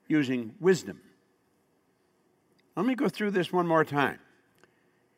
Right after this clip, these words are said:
He said, "We can only get in touch with our own source of intuition and wisdom when we no longer depend upon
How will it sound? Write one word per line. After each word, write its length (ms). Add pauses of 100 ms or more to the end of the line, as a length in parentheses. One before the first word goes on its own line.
(220)
He 120
said, 300
"We 200
can 240 (100)
only 380
get 220
in 160
touch 440
with 220
our 320
own 380
source 400
of 120
intuition 520
and 160
wisdom 640 (960)
when 280
we 180
no 600
longer 500
depend 840 (480)
upon 560